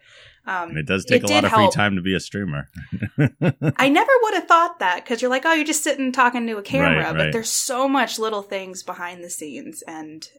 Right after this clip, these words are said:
Speaker 1: uh, I have a lot of respect for people <laughs> who do it.
Speaker 2: Is, would you consider Twitch, like, the first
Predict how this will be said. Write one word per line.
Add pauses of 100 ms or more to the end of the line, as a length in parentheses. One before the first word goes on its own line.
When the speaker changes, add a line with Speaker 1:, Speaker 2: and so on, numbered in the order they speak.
Speaker 1:
uh, (580)
I
have
a
lot
of
respect
for
people
<laughs>
who
do
it. (720)
Speaker 2:
Is,
would
you
consider
Twitch,
like,
the
first